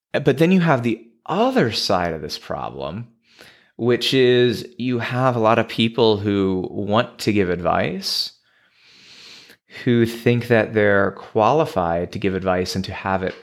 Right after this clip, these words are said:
heard and received because they're polyamorous, and yet they have shitty relationships. And I know this is something with our Facebook group especially that cracks you up, or,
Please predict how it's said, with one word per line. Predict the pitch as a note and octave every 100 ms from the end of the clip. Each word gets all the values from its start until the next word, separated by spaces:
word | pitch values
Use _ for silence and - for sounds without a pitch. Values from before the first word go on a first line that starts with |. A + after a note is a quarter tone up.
| _
heard | - D3+ A#2 G2
and | F#2+
received | F2+ - C3 A2 F#2+ - - - - - A2+
because | A#2 A2+ - C#3 C3 B2+ B2+ B2 - - _ _ -
they're | A2 A#2 A2+ A2 G#2+ - _ _ _ _ _ -
polyamorous, | C3 C3+ G#2+ F#2+ C3+ G3 C#4 - - - _ _ _ -
and | A#2+
yet | B2 C3 A#2+ -
they | A2 B2 B2+
have | A#2+ G2 F#2
shitty | - F#2+ F2
relationships. | F2+ F#2 F#2 F#2+ F#2
And | A#2
I |
know | F3+
this | D#3+ B2
is | A#2
something | A#2+ A#2+ A2+ A2 G2 F#2
with | G#2 G2 F#2+ -
our | F2 F#2 D#2+
Facebook | - A2+ A2 G#2
group | F2 E2
especially | - G2 G2 - E2+ D#2 - - - -
that | G2+ G2+ F#2 -
cracks | - A#2+ A2 G#2 - G#2
you | G#2 G2+
up, | E2+ D2 E2
or, | G2 F#2+